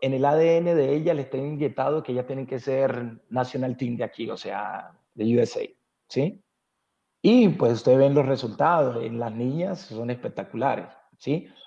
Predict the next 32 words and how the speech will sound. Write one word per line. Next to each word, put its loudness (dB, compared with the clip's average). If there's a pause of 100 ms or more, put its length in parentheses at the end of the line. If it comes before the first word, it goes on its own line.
A 0
mis 2
chicos 2
también, 2 (500)
¿sí? -2 (360)
Le 2
tengo 2
inyectado 2
en 0
eso 0
de 2
que -8
ellos -4
tienen -8
que -4
ser 0
national -4
team -4
de -4
acá, -2
en -8
eso. -14 (500)
Y 6
en 2
algún 4
momento 2
se 0
lo 4
van 0
a -4
creer, 0 (460)
¿sí? -2